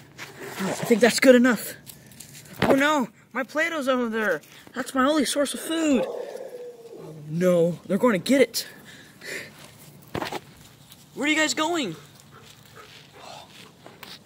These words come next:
I finally distracted them. I'm glad I could go over here. Now they don't know where I'm at. They're way over there. What are they doing? Okay, guys, I think we're safe.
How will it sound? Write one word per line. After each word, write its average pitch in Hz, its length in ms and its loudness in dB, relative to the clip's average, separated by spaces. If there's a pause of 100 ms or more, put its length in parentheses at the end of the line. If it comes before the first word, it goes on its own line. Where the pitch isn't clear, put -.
(340)
I - 40 -20
finally 262 340 0
distracted 233 560 2
them. 160 280 -2 (1300)
I'm 170 80 -10
glad 208 260 -2
I 202 40 -4
could - 120 -18
go 196 120 2
over 180 140 0
here. 185 340 -2 (440)
Now 185 140 0
they 185 80 6
don't 175 180 0
know 196 100 2
where 190 100 4
I'm 190 140 -4
at. 220 180 -2 (760)
They're 190 100 -4
way 240 240 4
over 180 140 -2
there. 165 260 2 (960)
What 277 140 -12
are 247 60 -6
they 190 120 -8 (100)
doing? 220 500 -4 (2000)
Okay, 165 360 -12 (380)
guys, 170 240 -14
I - 20 -16
think 196 160 -12
we're 175 60 -10
safe. - 460 -2